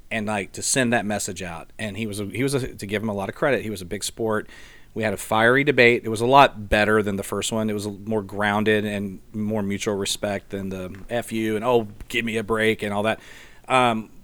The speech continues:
I'm not saying there wasn't a little bit of that, but it was also, you know, you got a Texan and a New Yorker. Our personalities are very similar. People don't realize that, but they are. But we talked about Stevie Ray Vaughan for ten minutes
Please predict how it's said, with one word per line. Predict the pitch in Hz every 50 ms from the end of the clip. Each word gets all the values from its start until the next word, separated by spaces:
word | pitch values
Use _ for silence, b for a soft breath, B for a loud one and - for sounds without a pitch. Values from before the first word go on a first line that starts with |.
| - - -
I'm | 117
not | 120 120 -
saying | - 123 110
there | 107 104
wasn't | 101 95 107 - - - -
a | 117
little | 127 151 190 185 135
bit | 110 104 92
of | 90 87
that, | 87 90 - -
but | 110 101 - 110
it | 123
was | 120 117 110
also, | 113 110 107 - 113 101 95 95
you | 127 135
know, | 110 92
you | 95 107
got | 120 104
a | 98
Texan | - - 113 107 - 123 110
and | 101 98
a | 98 98
New | 98
Yorker. | 98 101 107 110 101 - 95
Our | 101 104
personalities | - - 117 - - 104 104 110 110 104 98 95
are | 98
very | 90 98 107 117 110
similar. | - - 110 110 104 92 87
People | - 107 98 98
don't | 90 85
realize | 92 98 98 92 92 87
that, | 85 92 95 - -
but | - -
they | - 98
are. | 98 98 104 B B B B B B B -
But | 131 131 123
we | 131 -
talked | 165 139 131
about | 139 127 113
Stevie | - - 123 113 113
Ray | 107 101 98
Vaughan | 95 95 92 92 87
for | - 95
ten | - - 95
minutes | 87 87 87 - - - -